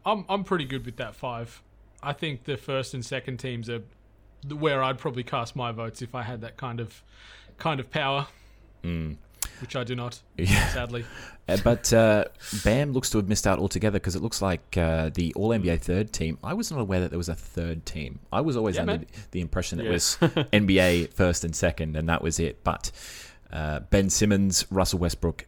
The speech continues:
Speaker 2: Jimmy Butler, Jason Tatum, and Rudy Gobert rounding out the, I guess, All N B A selections there. Nice to see Ben Simmons pick up, uh, another N B A team selection, uh, to go with his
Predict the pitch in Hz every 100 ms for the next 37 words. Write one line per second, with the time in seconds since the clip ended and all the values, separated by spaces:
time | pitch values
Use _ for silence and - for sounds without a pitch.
0 | 90 85 85 82 87 - 82 80 - 80
1 | - - 82 80 78 82 82 85 82 82
2 | 82 80 78 76 - 82 76 78 76 -
3 | 80 76 76 73 - - - - 80 76
4 | - 87 82 80 78 80 78 - 82 87
5 | - 85 73 80 82 78 - - - -
6 | - 120 160 - 143 135 113 92 95 87
7 | 98 87 85 - - 82 - 82 80 80
8 | 82 80 78 78 - 87 82 82 80 76
9 | - 80 78 - 82 - 82 78 76 -
10 | _ 80 78 82 82 82 87 80 -